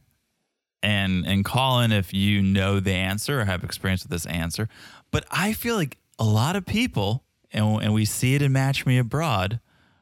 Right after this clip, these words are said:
with Natalie, a lot of people who are supposed to be arranged,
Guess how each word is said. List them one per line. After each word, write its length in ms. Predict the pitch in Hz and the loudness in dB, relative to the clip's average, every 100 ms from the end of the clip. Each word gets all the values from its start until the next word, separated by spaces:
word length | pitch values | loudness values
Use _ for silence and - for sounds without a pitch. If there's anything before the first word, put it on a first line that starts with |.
| - | -2
with 280 | 104 104 101 | 2 2 2
Natalie, 460 | 135 156 98 90 - - - _ _ _ | 0 0 0 0 -2 -10 -20 _ _ _
a 60 | 131 | -2
lot 160 | 185 240 | 0 -2
of 100 | - | 0
people 380 | 214 185 135 | -2 2 2
who 200 | 113 135 123 | 4 4 4
are 480 | 117 110 104 98 - _ _ _ _ _ _ _ _ - | 2 2 2 -2 -4 _ _ _ _ _ _ _ _ -8
supposed 720 | - 117 - 139 190 196 - | -6 -2 0 2 0 -2 -2
to 60 | |
be 160 | 143 165 | 0 2
arranged, 760 | 160 165 175 95 110 147 - | 2 2 2 0 0 -2 -6